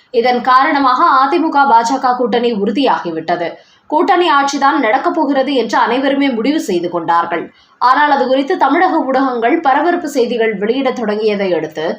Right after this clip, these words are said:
திடீரென்று எடப்பாடி பழனிசாமியும் அவரது கட்சியினரும் மாற்று கருத்து வெளியிட தொடங்கிவிட்டார்கள். அதாவது அமித்ஷா கூட்டணி ஆட்சி என்று சொல்லவில்லை. தேசிய ஜனநாயக கூட்டணியில் டெல்லியில் மோடி ஆட்சி,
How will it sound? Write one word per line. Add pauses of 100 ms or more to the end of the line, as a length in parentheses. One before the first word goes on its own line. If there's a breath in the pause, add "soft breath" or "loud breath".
(320 loud breath)
திடீரென்று
எடப்பாடி
பழனிசாமியும்
அவரது
கட்சியினரும்
மாற்று
கருத்து
வெளியிட
தொடங்கிவிட்டார்கள். (400 soft breath)
அதாவது
அமித்ஷா
கூட்டணி
ஆட்சி
என்று
சொல்லவில்லை. (220)
தேசிய
ஜனநாயக
கூட்டணியில்
டெல்லியில்
மோடி
ஆட்சி,